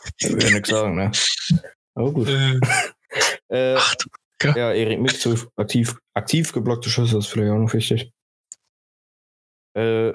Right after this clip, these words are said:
Speaker 1: und dann Julius Karra von den, ach so, Mirko Pankowski, Düsseldorf E G, ich glaube, ich habe vergessen, das zu sagen, Erik Mick, Eisbären Berlin. Und jetzt Julius Karra,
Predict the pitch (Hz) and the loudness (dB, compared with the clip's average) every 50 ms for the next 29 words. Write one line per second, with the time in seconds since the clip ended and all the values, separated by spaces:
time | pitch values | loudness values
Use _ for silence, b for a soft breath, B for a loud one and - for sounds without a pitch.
0 | - - 117 117 107 107 107 107 104 104 113 120 123 120 113 - - - 117 110 | -4 -4 -2 0 0 2 0 0 0 0 0 0 2 0 0 -2 -2 -2 -2 0
1 | 110 110 104 - 104 104 104 104 104 104 98 - - 101 - 139 135 117 120 - | 0 -2 -2 -2 -2 0 2 2 2 0 0 -2 -2 0 2 2 2 2 -2 -6
2 | - _ _ _ _ _ _ _ _ - 123 123 117 117 131 107 - 117 113 - | -12 _ _ _ _ _ _ _ _ -4 0 0 2 2 0 -2 -2 -4 -2 0
3 | 131 135 143 - - 151 151 160 156 - _ _ _ _ _ _ _ _ _ - | 0 0 0 0 0 0 0 0 -2 -4 _ _ _ _ _ _ _ _ _ -4
4 | - 117 110 - 113 110 104 - 107 101 107 113 117 113 110 - 110 104 104 101 | -2 -2 0 2 0 0 0 0 -2 0 0 0 0 0 0 -2 -2 0 0 0
5 | 98 104 110 101 98 104 98 104 107 101 - - 104 - 101 104 104 101 104 104 | 0 0 0 0 0 0 0 0 0 0 0 -2 -2 -2 0 0 0 0 0 0
6 | 107 101 - 120 123 120 - - 107 104 - - 101 98 92 98 98 101 104 113 | 0 0 0 0 0 0 0 -2 -2 -2 -2 -2 -2 0 0 0 0 2 2 0
7 | 117 120 - - _ _ _ B B B B B B - 107 107 110 110 104 - | 0 -2 -6 -16 _ _ _ B B B B B B -4 -2 0 0 0 0 -2
8 | - 117 120 113 104 - - 120 117 117 117 117 117 | -2 -2 0 0 -2 -2 -2 -2 -2 0 0 -2 -2